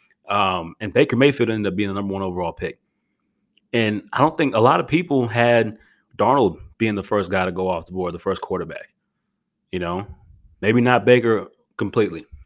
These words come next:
Baker was definitely up there to be the first quarterback off, but to be the number one overall pick, I don't know. But again, I think they had to do it with situation.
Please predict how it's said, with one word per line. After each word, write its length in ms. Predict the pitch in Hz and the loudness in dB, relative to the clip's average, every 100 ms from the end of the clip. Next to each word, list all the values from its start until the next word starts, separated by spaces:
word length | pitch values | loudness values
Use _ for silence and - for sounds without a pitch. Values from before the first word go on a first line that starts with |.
| _ _ _ | _ _ _
Baker 220 | 107 113 | -2 0
was 120 | 107 | 0
definitely 360 | 101 113 110 113 | 2 2 2 0
up 120 | 113 | 2
there 140 | 107 104 | 0 -2
to 60 | |
be 280 | 98 107 - _ _ - | 0 -2 -4 _ _ -14
the 80 | |
first 240 | - 110 - | -2 0 2
quarterback 420 | 117 107 95 87 | 2 2 2 2
off, 260 | 117 87 - | 4 2 -2
but 140 | 92 | -8
to 60 | 90 | 0
be 120 | 113 | 0
the 80 | 107 | 2
number 220 | 107 104 | -2 -2
one 100 | 101 | -2
overall 300 | 104 98 87 | -2 -2 -2
pick, 320 | 123 147 - _ _ _ _ _ 104 | -2 -2 -4 _ _ _ _ _ -4
I 60 | |
don't 80 | 120 | 0
know. 200 | 135 - - - _ _ _ _ _ _ _ _ _ _ _ _ | 0 -2 -12 -20 _ _ _ _ _ _ _ _ _ _ _ _
But 120 | - 104 | -6 0
again, 200 | 131 98 | 0 0
I 80 | |
think 160 | 82 110 | -4 -2
they 60 | 113 | -2
had 140 | 113 | -2
to 40 | |
do 220 | 104 127 113 | -2 0 -2
it 160 | - | -2
with 100 | 98 | -10
situation. 640 | - 139 - 110 139 - | -6 -8 -4 -2 -4 -6